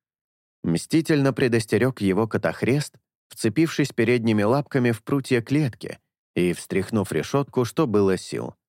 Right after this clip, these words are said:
Кончики белых мохнатых пальцев зверька — венчали черные,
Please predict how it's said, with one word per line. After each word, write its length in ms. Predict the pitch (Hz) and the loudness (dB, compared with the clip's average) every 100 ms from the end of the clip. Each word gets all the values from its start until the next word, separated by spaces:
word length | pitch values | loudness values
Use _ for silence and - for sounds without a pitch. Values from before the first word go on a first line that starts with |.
| _ _ _ _ _ _ _ - | _ _ _ _ _ _ _ -2
Кончики 460 | 113 127 120 110 | 0 2 0 0
белых 380 | 110 117 120 101 | 2 4 2 0
мохнатых 540 | 104 98 104 101 98 | -2 -2 -2 0 -2
пальцев 420 | - 107 101 104 87 | 0 0 2 0 -2
зверька — 580 | 85 82 - 123 127 - _ _ _ - | -2 -2 -2 -2 -2 -6 _ _ _ -6
венчали 560 | 80 107 110 151 139 | -2 0 0 0 2
черные, 600 | 117 - 165 117 76 - | 0 0 -2 -2 -6 -8